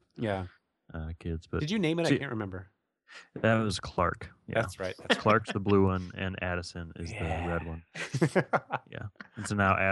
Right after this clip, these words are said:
Speaker 1: Love it
Speaker 2: Addison's
Speaker 1: so
Speaker 2: taken
Speaker 1: much.
Speaker 2: on full student duty, and now I'm just, uh,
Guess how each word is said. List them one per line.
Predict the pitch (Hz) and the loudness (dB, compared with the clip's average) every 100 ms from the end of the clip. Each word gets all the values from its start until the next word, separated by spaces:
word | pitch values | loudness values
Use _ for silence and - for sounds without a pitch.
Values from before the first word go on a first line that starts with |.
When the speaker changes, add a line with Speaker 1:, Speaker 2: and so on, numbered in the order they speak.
| 98 | 2
Speaker 1:
Love | 113 92 | -2 -4
it | |
Speaker 2:
Addison's | 87 | -4
Speaker 1:
so | - | -4
Speaker 2:
taken | 90 95 | 0 4
Speaker 1:
much. | 92 | 4
Speaker 2:
on | 87 | 2
full | - 92 85 | 0 2 2
student | - 92 87 | 2 0 0
duty, | 85 85 85 85 - | 2 2 2 -2 -2
and | 85 | -4
now | 82 82 80 - | -2 -2 -4 -2
I'm | 85 85 | -2 -2
just, | 85 - - | -6 -6 -4
uh, | - | -4